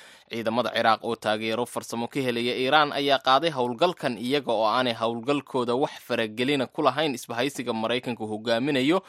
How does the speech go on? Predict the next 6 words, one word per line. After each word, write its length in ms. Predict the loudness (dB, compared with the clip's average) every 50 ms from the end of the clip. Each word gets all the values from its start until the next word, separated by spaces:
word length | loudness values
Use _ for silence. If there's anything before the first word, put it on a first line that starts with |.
| -16 -20 -8 -2
oo 160 | 2 4 4 4
isagu 300 | 4 2 0 0 0 -2
daqiimo 640 | -4 -4 -6 -2 0 0 0 0 0 0 0 0 0
ba'an 400 | 2 0 0 2 0 -2 -2 -2
ka 160 | 0 2 2
wada 480 | 4 4 4 4 6 6 6 6 4